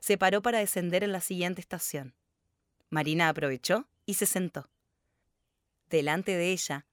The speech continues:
de espaldas, a escasos centímetros tenía sentada ¿a su reflejo? ¿O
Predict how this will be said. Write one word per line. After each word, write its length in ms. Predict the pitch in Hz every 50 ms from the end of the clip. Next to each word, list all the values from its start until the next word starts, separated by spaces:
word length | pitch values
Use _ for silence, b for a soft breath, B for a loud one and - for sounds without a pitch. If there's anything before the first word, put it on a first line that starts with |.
| _ _
de 60 | -
espaldas, 640 | 156 - - - 185 190 175 160 147 147 156 - b b b b b b -
a 60 | 190
escasos 380 | 190 - - 226 233 - 285 -
centímetros 640 | - 262 247 240 269 262 240 202 180 180 180 -
tenía 300 | - 180 165 170 190 214
sentada 760 | 208 - 185 170 160 143 - 165 175 180 175 170 160 160 151 - _ _ _ _ _ -
¿a 80 | 147 139
su 160 | - - 139
reflejo? 760 | 131 127 - - - 139 185 247 - - - 415 349 240 - _ _ _ _ _ _ _ _ _ _ _ _ _ _ _ -
¿O 260 | 196 196 196 190